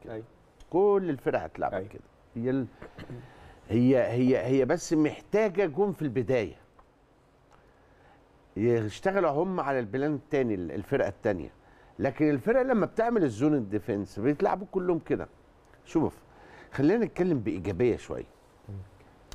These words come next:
Speaker 1: أكيد في أخطاء. وأكيد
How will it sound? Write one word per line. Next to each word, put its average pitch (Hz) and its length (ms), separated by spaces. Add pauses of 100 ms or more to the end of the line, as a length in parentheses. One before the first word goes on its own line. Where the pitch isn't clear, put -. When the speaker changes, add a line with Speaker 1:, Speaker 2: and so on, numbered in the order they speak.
(120)
Speaker 1:
أكيد 220 240
في - 160
أخطاء. - 360 (1200)
وأكيد 147 680